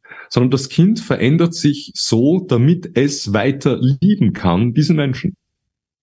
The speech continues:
Wie muss ich also werden, wenn wir hier so sind? Wie muss ich werden? Wie muss ich mich verändern, damit ich diesen Menschen,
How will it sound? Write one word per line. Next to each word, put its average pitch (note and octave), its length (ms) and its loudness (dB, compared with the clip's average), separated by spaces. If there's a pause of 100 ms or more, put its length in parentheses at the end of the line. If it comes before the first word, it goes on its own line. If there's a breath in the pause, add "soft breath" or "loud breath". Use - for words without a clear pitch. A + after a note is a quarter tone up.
(460)
Wie C3+ 220 4
muss D3+ 300 0
ich F3+ 340 0
also B2 220 0
werden, A#2+ 440 2
wenn A#2+ 200 0
wir C#3 160 2
hier C3+ 160 2
so C3 120 -2
sind? B2+ 540 0
Wie A2+ 160 2
muss D3+ 200 0
ich C3+ 260 -4
werden? G2 460 2
Wie A2+ 140 0
muss C3+ 180 0
ich B2+ 120 -2
mich A#2+ 120 -2
verändern, A2 400 2
damit A2+ 240 0
ich B2+ 100 -6
diesen A#2 200 -2
Menschen, A#2+ 400 0